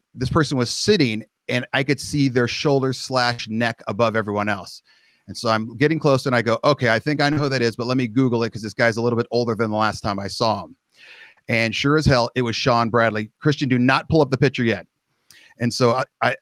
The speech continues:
and I, all of a sudden I'm looking, I'm like, "Okay, this is Sean Bradley." I get bumped up 'cause Delta loves me because I fly a lot. And I, it was one of the smaller planes where it's like one first class aisle, two first class. I got put in the very one A seat. So my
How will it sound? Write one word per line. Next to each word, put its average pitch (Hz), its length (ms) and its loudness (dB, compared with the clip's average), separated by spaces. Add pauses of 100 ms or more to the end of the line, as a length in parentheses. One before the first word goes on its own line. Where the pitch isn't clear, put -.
(120)
and 123 100 2
I, 120 80 2
all 131 140 2
of 143 60 0
a 156 80 2
sudden 143 240 2
I'm 139 180 4
looking, 139 240 4
I'm 127 100 4
like, 113 160 0
"Okay, 120 240 2
this 117 140 0
is - 60 -10
Sean 110 280 0
Bradley." 104 320 0
I 120 140 2
get 143 240 0
bumped 143 240 2
up 127 180 2
'cause 113 160 -6
Delta 123 300 0
loves 117 260 -2
me 117 120 -4
because 110 280 -4
I 110 100 0
fly 107 260 -2
a 107 100 0
lot. 107 260 0 (300)
And 113 100 -4
I, 123 100 2
it 123 80 -2
was 123 120 -2
one 127 100 -2
of 110 60 -6
the 110 80 -8
smaller 135 340 -4
planes 120 320 -8
where 113 160 -8
it's - 120 -14
like 107 200 -6
one 147 520 2
first 143 300 -2
class 127 520 -2 (240)
aisle, 123 360 2
two 143 240 -2
first 135 240 -6
class. 135 380 -8 (380)
I 143 140 2
got 165 200 0
put 156 140 0
in 131 80 2
the 117 60 -2
very 147 320 2
one 139 380 0
A 156 200 -2
seat. 131 420 -8 (220)
So - 180 -8
my 147 380 -4